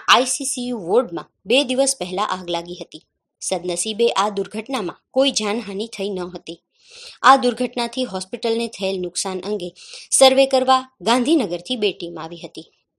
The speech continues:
આ બંને ટીમ દ્વારા જી જી હોસ્પિટલનું નિરીક્ષણ કરવામાં આવ્યું હતું, જેના સર્વેમાં હોસ્પિટલમાં આગથી અંદાજે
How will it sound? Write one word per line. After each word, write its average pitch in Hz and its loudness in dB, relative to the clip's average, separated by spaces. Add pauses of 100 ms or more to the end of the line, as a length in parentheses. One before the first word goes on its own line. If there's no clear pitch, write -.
(140)
આ 165 -2
બંને 214 0
ટીમ 262 -2
દ્વારા 247 4
જી 208 -2
જી 208 -2
હોસ્પિટલનું 220 -2
નિરીક્ષણ 196 -2
કરવામાં 170 -8
આવ્યું 170 -12
હતું, 185 -14 (640)
જેના 302 4
સર્વેમાં 214 0 (160)
હોસ્પિટલમાં 285 2
આગથી 208 2
અંદાજે 196 0